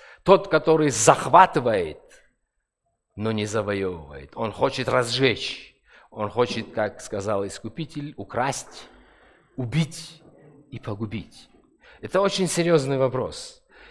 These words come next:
И каждый из нас сегодня делает свой выбор. И чем чаще мы делаем выбор в сторону Искупителя, тем вернее и тем тверже, и тем глубже на, э, то, что мы сегодня имеем внутри себя.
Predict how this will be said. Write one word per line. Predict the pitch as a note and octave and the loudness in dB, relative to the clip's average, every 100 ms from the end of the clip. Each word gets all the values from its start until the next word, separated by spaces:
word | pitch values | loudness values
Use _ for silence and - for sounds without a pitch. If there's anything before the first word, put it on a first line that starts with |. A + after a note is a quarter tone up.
| - | -12
И | |
каждый | A2 F3 F3 E3 | 0 4 4 0
из | D3 | 0
нас | D#3+ D#3 - | 2 2 0
сегодня | C#3+ C#3+ C3+ | -2 -2 -2
делает | B2 C3 C3 C3 | 0 0 2 0
свой | - A2+ B2 | -4 -4 -2
выбор. | A2+ B2 F#2 D2+ - _ _ _ - - - _ | -2 -4 -4 -10 -14 _ _ _ -20 -20 -20 _
И | C3 | -6
чем | - E3 | 2 2
чаще | E3 F#3+ G3 F#3+ G3 | 4 4 4 2 0
мы | F#3+ | 0
делаем | D#3+ F3 E3+ D#3+ | 4 4 6 4
выбор | D3 D3+ D3+ C#3+ | 2 6 6 4
в | |
сторону | - C#3 C3+ C#3 | 0 0 0 0
Искупителя, | C3 - - D3+ B2+ G2 D#2+ C#2+ - - - - _ | -4 -6 -8 -8 -6 -8 -8 -12 -20 -20 -20 -20 _
тем | D3 D3+ | 4 4
вернее | A2+ C#3 C#3+ D#3 D#3 D3 C3+ - - - | 2 -2 0 2 4 2 0 -8 -20 -18
и | - | -12
тем | B2+ C3 C3 | -4 -2 -2
тверже, | C#3 D3 D3+ B2 C3 | 2 4 4 2 -2
и | A#2+ | -2
тем | C3 B2 | -2 -4
глубже | G#2+ C3 A#2 G#2 A2 F#2+ - - _ _ _ _ | -4 -6 -6 -6 -8 -8 -12 -20 _ _ _ _
на, | F#2+ G2+ G2 F2+ | -10 -8 -8 -10
э, | F#2+ F#2 F2+ F2+ E2+ | -14 -12 -12 -14 -8
то, | B2 | -6
что | A#2+ - G#2 | -6 -6 -6
мы | G2+ G2+ F#2 - - - | -6 -6 -10 -16 -20 -16
сегодня | - G2 G#2 G2 G2 | -12 -8 -6 -6 -6
имеем | G2+ G2 | -4 -6
внутри | G2 B2+ C3 C3 C3+ | -4 -4 -2 -4 -6
себя. | B2+ A#2 G#2 D#2 - | -6 -2 -2 -2 -8